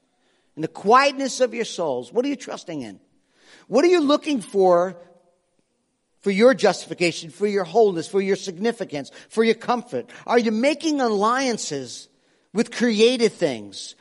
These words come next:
rather than the Creator? Or are you making alliance with, with things that cannot last, that will not last, that are not of His Spirit, that are of your own mind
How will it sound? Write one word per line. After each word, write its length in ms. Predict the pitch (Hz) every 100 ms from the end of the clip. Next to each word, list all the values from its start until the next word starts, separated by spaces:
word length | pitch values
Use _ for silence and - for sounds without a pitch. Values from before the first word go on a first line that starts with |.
| _
rather 240 | 185 220
than 160 | 220 233
the 100 | 226
Creator? 720 | - 214 226 254 247 175 143 - _ _ _ _ _ _ _ _ _ _ _ _ _ _
Or 120 | 269
are 180 | - 226
you 120 | 226
making 220 | 262 254
alliance 540 | 240 226 262 254 240 226
with, 160 | 226 - -
with 180 | 214 208
things 400 | - 262 254 175
that 200 | 208 208
cannot 540 | - 233 240 220 220
last, 320 | 220 226 226
that 140 | 262 226
will 220 | 277 359
not 320 | 330 240 196
last, 440 | 175 156 131 127 - _ -
that 160 | 240
are 120 | 240
not 320 | 220 233 285 -
of 320 | 285 294 220
His 260 | - 185 -
Spirit, 640 | - 180 143 117 120 _ _ _ _ _ _ _ _ _ _ _ _ _ _
that 100 | 147
are 100 | 147
of 320 | 165 165 151 - - _ _ _
your 180 | 143 147
own 220 | 147 131
mind 440 | 127 123 104 98